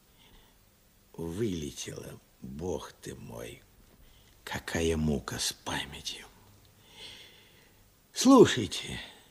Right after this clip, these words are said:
надо подождать внучку. Все разъехались, я один в квартире,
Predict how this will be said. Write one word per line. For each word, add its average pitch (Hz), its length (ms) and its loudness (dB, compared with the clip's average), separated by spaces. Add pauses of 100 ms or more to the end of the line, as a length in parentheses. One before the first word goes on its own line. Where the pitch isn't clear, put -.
(1160)
надо 208 320 12
подождать 170 720 8
внучку. 165 680 2 (500)
Все 226 220 8
разъехались, 190 800 8
я 180 240 2
один 165 340 4
в - 80 -14
квартире, 113 540 -4